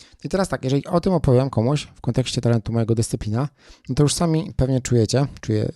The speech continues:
y, że z czym można do mnie przychodzić, jak mogę pomóc. No i teraz, jeżeli my damy ten sposób znać o swoich talentach innym osobom, to naprawdę ta współpraca idzie, e, idzie do przodu. I zachęcam na takie właśnie, takie aktywności.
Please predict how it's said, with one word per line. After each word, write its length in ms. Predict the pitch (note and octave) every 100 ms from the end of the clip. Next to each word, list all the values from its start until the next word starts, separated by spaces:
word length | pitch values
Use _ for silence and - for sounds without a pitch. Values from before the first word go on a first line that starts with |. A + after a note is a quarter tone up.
| A2+ A2+ A2
y, 40 |
że 260 | G#2+ A2+ A2+ G2+ - - - _ _
z 160 | - -
czym 140 | -
można 220 | E3 C3+ B2+
do 60 |
mnie 100 | C3
przychodzić, 360 | - A2 G2+ G2
jak 140 | B2+
mogę 200 | C3 A#2+
pomóc. 400 | A2+ G#2+ A#2 - _ - - - -
No 40 | D3
i 40 |
teraz, 220 | G3 F#3
jeżeli 200 | F3+ D#3+
my 120 | E3
damy 400 | E3+ E3 D#3+ D#3 - _ _ _ _
ten 180 | - D3+
sposób 300 | C3 C#3+ B2+
znać 180 | C3 C#3
o 40 |
swoich 200 | C3 C#3
talentach 280 | C3 B2 B2
innym 180 | B2 B2
osobom, 380 | A#2 G#2+ B2 E3 - _ - _ _ -
to 120 | B2+
naprawdę 920 | B2+ B2 - C3+ D3 D3 A2+ A2 A2+
ta 140 | -
współpraca 720 | G#2+ - A2+ A#2+ A#2+ B2 A#2+ A#2+
idzie, 520 | A#2+ G#2 A2 A2 G#2 C3
e, 140 | B2+ A2+
idzie 180 | A#2+ A2+
do 80 | A2
przodu. 280 | A#2 G#2+ G#2 _ - - -
I 60 | A#2+
zachęcam 440 | A2+ C3+ B2+ B2+
na 60 | A#2
takie 220 | A#2+ A2
właśnie, 460 | A2 - A2 G#2 - _ -
takie 220 | - B2+
aktywności. 640 | - A2+ A#2 A2 -